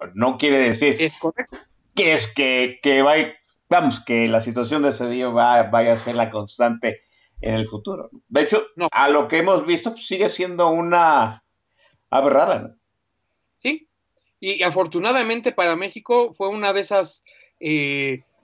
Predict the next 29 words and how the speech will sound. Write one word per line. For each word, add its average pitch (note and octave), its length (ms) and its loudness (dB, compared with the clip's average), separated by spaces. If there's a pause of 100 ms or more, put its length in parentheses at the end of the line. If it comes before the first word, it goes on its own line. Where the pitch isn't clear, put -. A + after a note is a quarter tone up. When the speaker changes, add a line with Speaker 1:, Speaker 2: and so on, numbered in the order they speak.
(560)
Speaker 2:
errores G#3+ 760 4
históricos G#3 840 0
que E3 140 0
llega G3+ 260 2
por E3 160 0
accidente, F3+ 640 -2
porque D#3 320 -8
a D3+ 80 2
la D3+ 120 0
muerte, G3 480 -2
a D3+ 100 2
ver, F3+ 180 0
recordemos, D#3+ 540 -4
a D#3 80 0
la D3+ 80 2
muerte G#3+ 340 0
de, E3+ 260 4
de D3 200 0
Colosio, F#3+ 720 2 (840)
eh, E3 360 4
el E3 240 4
día A3 360 0
antes, A3 580 -4 (120)
eh, D#3+ 280 -2
lo D#3+ 840 -8
matan G3+ 280 0
el D#3+ 100 2
veintitrés D#3+ 560 0
de D#3+ 540 0